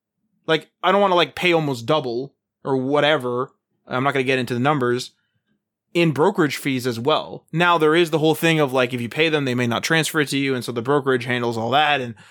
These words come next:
blah, blah, blah. So, like, I'm really kind of on the fence. Maybe I'll try to contact the person and then have,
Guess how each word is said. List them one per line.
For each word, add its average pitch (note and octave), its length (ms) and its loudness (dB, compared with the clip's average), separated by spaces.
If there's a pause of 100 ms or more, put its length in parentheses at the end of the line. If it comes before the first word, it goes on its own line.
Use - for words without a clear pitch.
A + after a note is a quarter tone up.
(240)
blah, D3 180 4
blah, C#3 100 0
blah. C#3+ 200 2
So, D3+ 160 0
like, C#3 240 2
I'm D#3+ 200 2
really F3 360 2
kind F3 160 2
of D3 80 2
on D#3 140 0
the C3+ 60 -2
fence. - 560 -4 (1700)
Maybe F#3+ 260 2
I'll G#3 100 4
try G#3+ 140 2
to G3+ 60 2
contact A#3 440 0
the A#3+ 60 -2
person A#3 400 0
and D3 200 0
then C#3 460 0
have, D3 720 0